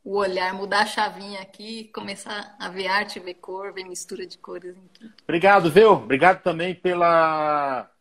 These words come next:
Speaker 2: colaboração em prol da cultura aí brasileira que vocês dão com isso. Leandro, Maíra, até uma próxima. Muito obrigado, viu?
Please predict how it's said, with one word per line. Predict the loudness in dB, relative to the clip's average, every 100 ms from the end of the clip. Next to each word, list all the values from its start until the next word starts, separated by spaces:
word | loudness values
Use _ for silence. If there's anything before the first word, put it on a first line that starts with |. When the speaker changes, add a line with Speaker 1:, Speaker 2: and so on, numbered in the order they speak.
| _
Speaker 2:
colaboração | -4 -2 -2 -4 -6 -6 -6 -8 -16 _ _ _ _ _ _ -20
em | -16 -2
prol | 0 0 _ -14
da | -10
cultura | -8 -4 0 2
aí | 2 0 -4 _ _
brasileira | -2 -2 0 -2 -2
que | -4
vocês | -8 -6 -4 -4
dão | 2 2 2 -2 _ _
com | -4 0
isso. | 0 -2 -6 -14 _ _ 6
Leandro, | 8 8 6
Maíra, | 4 4 6 4 0 _
até | -4
uma | -2 -2
próxima. | 2 2 2 0 -12
Muito | -12 -10
obrigado, | -8 -4 0 2 0 -4
viu? | -10 -12